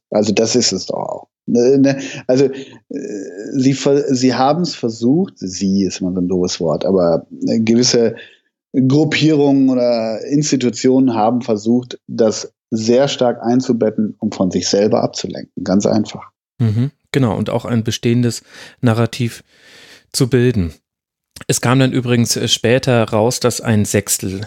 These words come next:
Speaker 2: der sechsundneunzig Fans Alkohol im Blut hatte. Ähm, das wurde dann auch, also der Verteidiger der,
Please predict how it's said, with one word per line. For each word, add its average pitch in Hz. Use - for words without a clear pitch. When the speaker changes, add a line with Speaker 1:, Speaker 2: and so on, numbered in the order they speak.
Speaker 2:
der 98
sechsundneunzig 104
Fans 101
Alkohol 104
im 104
Blut 110
hatte. 104
Ähm, 107
das -
wurde 110
dann 107
auch, 110
also 107
der 110
Verteidiger 131
der, 117